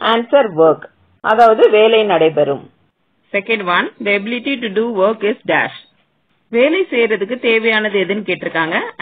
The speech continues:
ஆன்சர் எனர்ஜி. எனர்ஜி அப்படின்னா ஆற்றல். Third one, dash is a machine made up of wheel and rope. சக்கரம் மற்றும் கயிறாலான இயந்திரம் எதுன்னு கேட்டிருக்காங்க. ஆன்சர் புள்ளி.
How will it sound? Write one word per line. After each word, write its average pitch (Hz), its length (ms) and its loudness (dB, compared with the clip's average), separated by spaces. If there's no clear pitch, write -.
ஆன்சர் 220 400 -4
எனர்ஜி. 156 360 -6
எனர்ஜி 233 420 -6
அப்படின்னா 175 300 -6
ஆற்றல். 160 380 -8
Third 226 220 -4
one, 254 140 -4
dash 254 300 -4
is 233 160 -10
a 196 100 -8
machine 247 300 -8
made 196 200 -4
up - 180 -4
of 180 180 -20
wheel 196 240 -6
and 160 180 -10
rope. - 160 -10
சக்கரம் 262 540 -6
மற்றும் 233 340 -10
கயிறாலான 214 720 -4
இயந்திரம் 214 520 -6
எதுன்னு 185 280 -10
கேட்டிருக்காங்க. 151 440 -8
ஆன்சர் 233 400 -6
புள்ளி. 156 320 -10